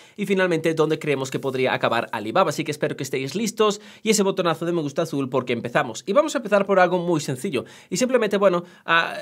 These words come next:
valorar en nuestra cabeza dónde puede estar Alibaba o dónde puede estar el resto del mercado chino. Ahora mismo, si nos vamos en las acciones de Tencent, tan siquiera, es decir, Alibaba y Tencent son, eh, las dos partes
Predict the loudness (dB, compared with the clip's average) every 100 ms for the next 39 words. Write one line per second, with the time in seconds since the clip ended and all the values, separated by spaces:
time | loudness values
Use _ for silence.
0 | -12 -16 -20 -16 -2 4 6 6 6 4
1 | 2 0 0 0 0 0 0 2 0 2
2 | 2 2 0 4 4 4 2 4 4 6
3 | 6 4 0 2 0 2 0 2 0 -2
4 | -2 -2 0 -2 -4 -16 -2 0 0 0
5 | 0 0 -2 -4 -6 _ _ _ _ _
6 | _ -10 2 4 4 0 -2 0 0 2
7 | 0 0 -2 -4 -4 -2 -2 -4 -4 -4
8 | -2 -2 -2 -4 -4 0 0 0 -2 -4
9 | 0 2 4 4 4 0 -2 -2 -4 0
10 | 0 -2 -10 -20 -14 -8 -8 -6 -2 -2
11 | 0 -2 2 4 4 2 0 0